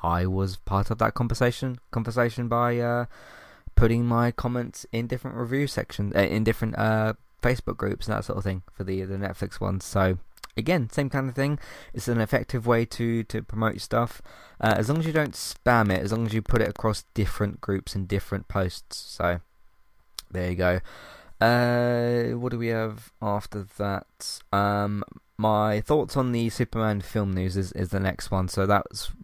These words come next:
re-, in regards to D C looking for a black actor to play. I'm pretty sure it's still supposed to be Kal-El, Clark Kent,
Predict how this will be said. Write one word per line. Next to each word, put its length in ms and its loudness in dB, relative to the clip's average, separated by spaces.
re-, 240 2
in 100 2
regards 460 2
to 100 -2
D 180 -2
C 200 -4
looking 320 -4
for 140 0
a 40 0
black 260 0
actor 320 0
to 140 -6
play. 480 -2
I'm 120 -6
pretty 200 4
sure 180 4
it's 120 0
still 180 2
supposed 320 0
to 60 -2
be 160 0
Kal-El, 420 2
Clark 320 -2
Kent, 260 -2